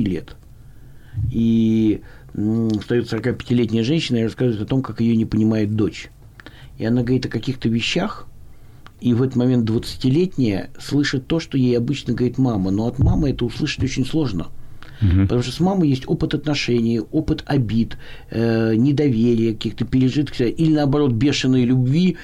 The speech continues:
Speaker 1: за которой я её не слышу, потому что я тебя люблю, и чтоб ты мне не говорила гадости, я всё равно тебя люблю. Я в итоге эти гадости не слышу. Да? А, а когда посторонняя женщина рассказывает про свою дочь, до тебя вдруг начинает доходить, что про, что тебе говорила мама.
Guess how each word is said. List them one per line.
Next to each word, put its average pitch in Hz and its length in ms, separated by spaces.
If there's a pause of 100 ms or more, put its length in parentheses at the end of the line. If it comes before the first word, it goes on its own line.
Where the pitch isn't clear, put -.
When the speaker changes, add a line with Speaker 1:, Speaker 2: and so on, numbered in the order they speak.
(200)
Speaker 1:
за 107 160
которой 135 360
я 123 160
её 123 300
не 123 140
слышу, 156 360
потому 113 140
что 107 100
я 123 160
тебя 117 200
люблю, 127 360
и - 20
чтоб - 220
ты 123 80
мне 117 180
не 110 140
говорила 113 440
гадости, 127 440
я 110 100
всё 110 120
равно 113 180
тебя 110 160
люблю. 107 380 (240)
Я 120 100
в 117 60
итоге 117 240
эти 110 100
гадости 104 380
не 107 140
слышу. 95 400 (680)
Да? 165 260 (300)
А, 113 340
а 127 120
когда 143 240 (320)
посторонняя 151 480
женщина 131 420
рассказывает 123 480
про 117 120
свою 131 320
дочь, 226 400 (480)
до 127 160
тебя 170 160
вдруг 151 220
начинает 143 440
доходить, 147 480
что - 340
про, 143 300
что - 260
тебе 135 300
говорила 113 520
мама. 107 440